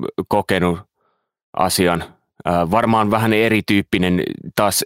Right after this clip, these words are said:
se y-, työympäristö siellä, missä Maria on ja missä sä oot. Ja sulla on taas o-,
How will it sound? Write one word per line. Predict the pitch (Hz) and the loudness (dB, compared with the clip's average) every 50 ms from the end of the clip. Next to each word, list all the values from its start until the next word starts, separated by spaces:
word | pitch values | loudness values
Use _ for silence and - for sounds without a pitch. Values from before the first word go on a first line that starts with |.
| - | -2
se | - - 123 113 107 | -2 0 2 2 2
y-, | 107 104 87 - - _ | 2 0 -2 -4 -6 _
työympäristö | - 110 110 104 101 98 92 85 95 92 90 - - 95 | 0 2 2 2 2 2 0 0 0 0 -2 -2 -2 -2
siellä, | 87 - 95 87 90 | 0 2 2 2 2
missä | 87 90 87 - - 92 | 2 0 0 0 0 0
Maria | 95 101 113 104 98 95 92 85 85 | 2 2 2 2 2 2 2 2 2
on | 87 85 82 - - - - - - - | 2 0 -2 -4 -8 -16 -20 -20 -8 -4
ja | 85 85 | -2 0
missä | 87 85 - - | 0 0 0 -2
sä | 85 - - 98 90 82 | -2 -2 0 0 0 0
oot. | 80 78 | 0 0
Ja | 82 82 | -2 -2
sulla | - 95 92 90 87 | 0 0 0 2 0
on | 85 82 | 0 0
taas | 87 85 80 - | 0 0 0 0
o-, | - 58 | -2 -4